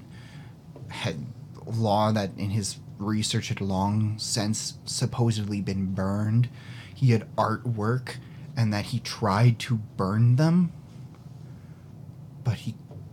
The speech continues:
couldn't. Something stayed his hand. And then you just read that he's hidden them.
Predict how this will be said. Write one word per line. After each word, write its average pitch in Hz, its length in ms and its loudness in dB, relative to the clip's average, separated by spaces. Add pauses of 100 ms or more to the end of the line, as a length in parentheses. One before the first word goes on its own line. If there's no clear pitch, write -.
(440)
couldn't. 113 580 -2 (800)
Something 113 800 0 (520)
stayed - 380 -4
his 101 160 -6
hand. 98 520 -2 (2000)
And 127 200 2
then 117 140 4
you 117 120 2
just - 340 0 (260)
read 117 280 0
that 107 160 0
he's 110 240 -4
hidden 110 400 -2
them. 71 220 -4